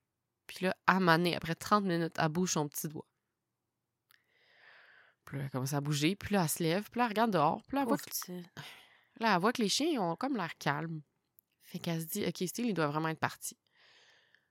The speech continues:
Speaker 1: Fait qu'elle met même pas son manteau, elle sort, tu sais, c'est en janvier, il fait fret. Elle sort de la maison, puis elle court chez les voisins.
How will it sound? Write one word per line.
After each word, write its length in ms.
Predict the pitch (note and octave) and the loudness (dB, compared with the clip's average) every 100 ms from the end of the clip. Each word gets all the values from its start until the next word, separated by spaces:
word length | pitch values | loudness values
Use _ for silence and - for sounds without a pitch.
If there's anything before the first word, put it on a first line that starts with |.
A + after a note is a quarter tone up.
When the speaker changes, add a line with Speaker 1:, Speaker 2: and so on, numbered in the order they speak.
| _ | _
Speaker 1:
Fait 300 | - - E3+ | -6 0 0
qu'elle 500 | - - _ _ E3 | 0 -10 _ _ 2
met 120 | E3 D#3+ | 2 0
même 200 | E3+ F#3+ | -2 -2
pas 100 | A3 | -2
son 160 | - E3+ | -2 -2
manteau, 400 | D3 C#3+ E3 - _ _ - | -2 -4 -8 -10 _ _ -4
elle 120 | D3+ | -2
sort, 280 | - F#3+ - | 4 6 6
tu 80 | D#3+ | 0
sais, 80 | |
c'est 60 | D#3+ | -2
en 160 | D3 C#3+ | -2 -2
janvier, 400 | D3 C#3+ C#3 C3+ | -2 -2 -4 -8
il 80 | |
fait 100 | - | -8
fret. 140 | - - - - - - | -10 -14 -18 -20 -20 -2
Elle 140 | D#3 | 0
sort 240 | C#3+ - G3+ | 4 6 8
de 60 | |
la 100 | G3 | 6
maison, 260 | E3 D3+ E3 | 4 2 0
puis 100 | D#3+ | -2
elle 60 | B2+ | -4
court 280 | - E3 C3+ | -2 -2 -2
chez 100 | C#3 | -6
les 60 | |
voisins. 340 | C3+ A#2 A#2+ | -4 -4 -4